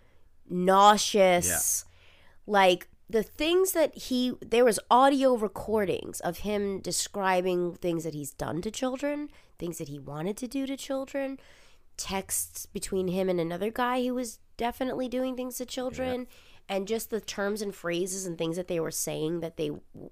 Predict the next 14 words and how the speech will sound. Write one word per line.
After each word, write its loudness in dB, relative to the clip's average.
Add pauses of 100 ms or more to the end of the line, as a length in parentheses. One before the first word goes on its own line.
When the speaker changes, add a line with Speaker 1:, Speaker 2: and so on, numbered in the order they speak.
(300)
Speaker 2:
it -4
was -2 (1000)
Speaker 1:
Like, -2
some -2
of -6
the -6
stuff -4
Speaker 2:
beyond 6 (220)
what 4
I 6
thought 0 (240)
would 0
be -6
in 0